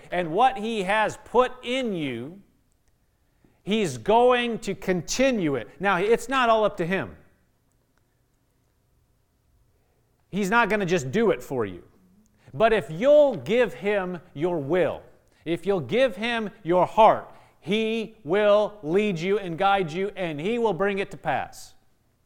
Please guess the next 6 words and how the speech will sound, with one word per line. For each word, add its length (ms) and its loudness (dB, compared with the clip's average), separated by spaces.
Now, 140 -4
we're 60 0
talking 380 4
about 340 -2
being 320 -4
led. 300 -2